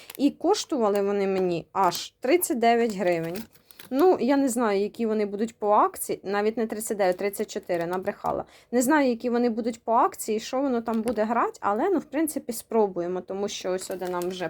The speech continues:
погрожують відмикати світло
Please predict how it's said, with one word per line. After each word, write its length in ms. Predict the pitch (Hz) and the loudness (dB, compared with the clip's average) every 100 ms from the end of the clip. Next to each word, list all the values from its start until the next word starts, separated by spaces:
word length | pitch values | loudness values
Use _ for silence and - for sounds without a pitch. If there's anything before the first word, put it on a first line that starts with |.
| - | -8
погрожують 640 | 185 185 190 190 185 - - - - | -6 -2 -2 0 0 -2 -18 -20 -10
відмикати 640 | 214 220 208 202 190 185 190 | -4 0 0 0 0 0 -2
світло 680 | - 233 330 370 349 370 | -4 2 2 4 4 2